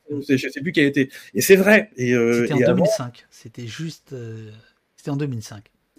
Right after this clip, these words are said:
Speaker 1: Donc,
Speaker 2: Et c'est le moment où il va prendre les C R S et les gendarmes mobiles, il va les déplacer, euh, du maintien de l'ordre dit, euh, social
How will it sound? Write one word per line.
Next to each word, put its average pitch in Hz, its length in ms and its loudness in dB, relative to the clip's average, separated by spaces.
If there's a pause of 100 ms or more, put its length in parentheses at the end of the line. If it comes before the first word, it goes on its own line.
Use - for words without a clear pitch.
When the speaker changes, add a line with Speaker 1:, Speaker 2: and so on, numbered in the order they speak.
Speaker 1:
Donc, 127 200 -6
Speaker 2:
Et - 100 -8
c'est 160 140 -2
le 156 100 -2
moment 180 380 0
où 165 60 -2
il 147 160 -6
va 139 160 -6
prendre 175 340 -8
les 143 80 -6
C 143 260 -6
R 135 80 -8
S 170 300 -12 (340)
et 127 60 -10
les 139 120 -6
gendarmes 135 380 -6
mobiles, 147 360 -8
il 143 60 -6
va 131 100 -8
les 131 100 -10
déplacer, 156 640 -8 (420)
euh, 135 60 -8
du 131 140 -10
maintien 147 280 -4
de 143 60 -4
l'ordre 127 200 -6
dit, 135 360 -10
euh, 110 120 -8
social 165 580 -10